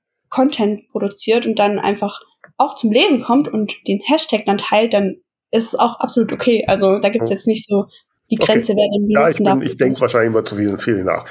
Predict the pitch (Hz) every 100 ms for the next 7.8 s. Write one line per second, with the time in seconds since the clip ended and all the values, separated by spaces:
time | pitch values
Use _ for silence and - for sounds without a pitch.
0 | - - 156 139 113 127 151 127 113 104
1 | 120 123 123 120 147 - 120 180 170 175
2 | 165 170 151 151 143 147 104 101 - -
3 | - - - 107 90 82 127 120 101 95
4 | 90 87 - 104 - 95 95 - - 87
5 | - 90 87 85 - - 92 85 - -
6 | - 87 92 - - - - 233 - -
7 | 254 - 254 - - 247 226 _